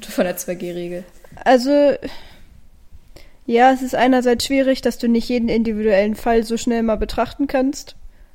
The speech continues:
Speaker 2: Gerade für die Leute, die das einfach nur ausführen, die Regel im Prinzip. Und dann halt gucken,
Speaker 1: Mhm.
Speaker 2: w-, was die Leute haben, was sie sind oder sonst was.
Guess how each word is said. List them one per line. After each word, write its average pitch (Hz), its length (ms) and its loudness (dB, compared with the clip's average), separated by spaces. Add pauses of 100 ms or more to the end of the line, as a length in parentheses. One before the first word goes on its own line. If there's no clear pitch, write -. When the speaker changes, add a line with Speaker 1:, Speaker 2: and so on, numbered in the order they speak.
(220)
Speaker 2:
Gerade 214 280 0
für - 140 -6
die 220 100 -4
Leute, 214 300 0
die 202 120 -10
das 208 200 -2
einfach 208 300 -4
nur 220 140 -4
ausführen, 269 580 -2 (280)
die 254 80 -2
Regel 247 340 2
im 247 180 0
Prinzip. 262 500 -4 (640)
Und 226 160 -4
dann 208 180 -2
halt 285 180 -6
gucken, 269 440 -2 (680)
Speaker 1:
Mhm. 190 280 -4
Speaker 2:
w-, 220 360 -10
was 226 200 -2
die 226 80 -2
Leute 214 280 -2
haben, 233 300 0
was 214 160 -6
sie 233 100 -4
sind 226 340 -2
oder 208 200 -4
sonst 214 300 -6
was. 247 240 -4